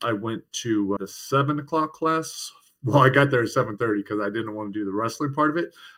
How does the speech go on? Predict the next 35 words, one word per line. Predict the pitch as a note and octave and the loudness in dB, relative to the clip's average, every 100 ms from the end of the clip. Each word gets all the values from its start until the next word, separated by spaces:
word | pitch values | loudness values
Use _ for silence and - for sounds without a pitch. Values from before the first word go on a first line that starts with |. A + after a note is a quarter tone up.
| - | -4
I | |
don't | F3+ F3 | -4 2
trust | E3+ E3+ | 0 2
my | C#3 C3+ | 0 0
knee | C3 C#3 C3+ C3+ B2 | 0 0 2 0 -2
with | A#2 G#2 | -6 -8
stand-up | - C3+ A2+ - | -2 -2 -2 -6
stuff. | - - _ - - - | -14 -20 _ -20 -20 -12
On | A#2+ | -8
the | |
ground, | G#2+ C3 D3 D3+ | 2 4 4 4
I | |
have | C3 | 0
to | - | -4
be | A2 | -14
careful, | - C#3 C#3+ G#3+ - - | 0 0 2 -6 -8 -6
but | G#2 - _ _ - | -6 -8 _ _ -8
that's | A#2+ A#2+ C3 | -4 -2 -2
much | A#2 B2+ | -4 -2
easier. | C3+ A#2+ B2+ A#2+ | -2 0 0 -2
There's | A2 | -2
no | A2+ A#2 | -4 -6
pivoting | - B2+ A#2+ B2 A2+ | -4 -4 -4 -6 -6
or | A2 | -6
anything | A2 G#2+ | -6 -4
like | G#2 G2+ | -4 0
that, | E3 F3+ | 2 0
so | - C#3 | 2 0
I | C3 - | 0 -2
feel | C#3+ | -2
like | A2 | 0
I | G2 | -4
can | G2 - | -8 -4
handle | C3+ C#3 | 0 2
myself. | C3+ C3+ - C3+ C3+ | 2 2 0 -2 -2